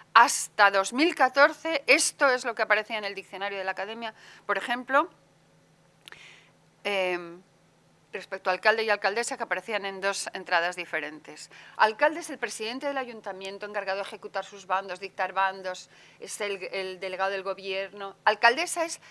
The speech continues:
la mujer que ejerce el cargo de alcalde.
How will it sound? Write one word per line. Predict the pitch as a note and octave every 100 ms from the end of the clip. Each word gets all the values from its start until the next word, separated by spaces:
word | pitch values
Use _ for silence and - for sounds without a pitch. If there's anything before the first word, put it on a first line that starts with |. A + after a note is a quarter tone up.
| - -
la | G3+
mujer | G3 G3 G3 - F4+ D4 - _ _
que | - E3+
ejerce | F3+ - C#4+ D4 - F#3 -
el | F3 -
cargo | - A#3 B3+
de | A#3+
alcalde. | F3+ - G3+ A3+ F3+